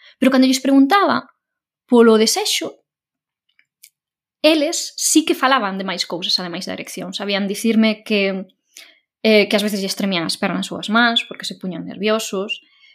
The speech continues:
que sentían unha calor, eh, na cara, porque se puñan como que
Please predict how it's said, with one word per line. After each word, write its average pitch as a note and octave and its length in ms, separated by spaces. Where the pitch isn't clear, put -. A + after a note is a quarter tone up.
que A#3 140
sentían A3 480
unha G#3+ 160
calor, G3+ 640
eh, F#3+ 400
na F#3 240
cara, A3 480
porque F3+ 160
se F#3+ 160
puñan F#3+ 320
como F#3 240
que - 240